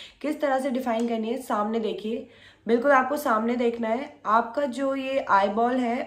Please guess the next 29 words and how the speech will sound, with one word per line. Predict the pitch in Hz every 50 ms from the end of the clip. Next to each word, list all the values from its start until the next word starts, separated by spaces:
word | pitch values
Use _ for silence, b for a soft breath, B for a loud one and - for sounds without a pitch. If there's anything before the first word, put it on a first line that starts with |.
| -
उसका | - 262 254 - 294
जो | 302 294 330
ये | 311 262 233 247 254 269
part | 262 - 247 233 233 233
होता | 247 233 - 240
है | 226 226
ना, | 233 269 320 320 277
ये | 226 220 220 226 226 240 247 233 - B B B B B B B B B B B B _ _ _ _ _ -
आई | 180 190 202 226
बॉल | 226 226 233 226 214
का | 208 - 247
outer | 294 311 - - - 226 226 240 254 240 302 302
part | 262 277 240 214 202 208 -
जो | 220 196
होता | 180 175 - 160
है | 160 180
यहाँ | 185 185 185 180 160 -
से, | 160 - 160 151 151 147 - - - -
ये | 202 220
देखिए | 220 196 180 185 196 202 202 - -
इसकी | 233 226 233 - - 269 277 285 277
स्टार-, | 254 - - - 220 202 196 196 - 202 208 - -
इसकी | 226 226 - - - - 277 302
सीधे | 294 - - - - 254 233 202 208 202
बिल्कुल | 180 180 175 170 - 160 156 156 - -
ऊपर, | 185 - - 220 226 254 262 - -
ऊपर | 220 220 - 220 220
की | 214 254 254
side | - 247 214 214 247 277 -